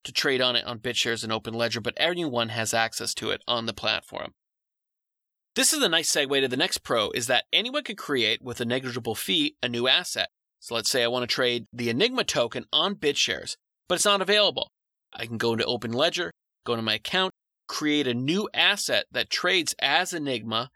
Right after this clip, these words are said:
and would be listed as open dot enigma, or if I was going to trade eos, it'd be open dot eos. You can find many assets being listed on the network,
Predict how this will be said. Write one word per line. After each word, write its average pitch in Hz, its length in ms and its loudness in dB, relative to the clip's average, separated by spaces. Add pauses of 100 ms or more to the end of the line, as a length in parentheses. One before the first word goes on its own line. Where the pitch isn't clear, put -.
and 127 80 -4
would 120 100 -2
be 117 120 -4
listed 120 400 0
as 110 240 0 (100)
open 135 500 0
dot 120 320 2
enigma, 113 600 -4 (400)
or 117 180 2
if 107 140 -4
I 113 80 4
was 110 100 -2
going 113 140 -8
to 110 100 -6
trade 110 340 0 (300)
eos, 147 480 2
it'd 120 140 -4
be 117 240 -4
open 123 480 -2
dot 107 240 2 (100)
eos. 139 540 0 (500)
You 151 160 0
can 151 140 -2
find 147 280 0
many 208 240 0
assets 143 460 0
being 131 240 -2
listed 139 400 0
on 139 160 0
the 135 80 -4
network, 113 420 -2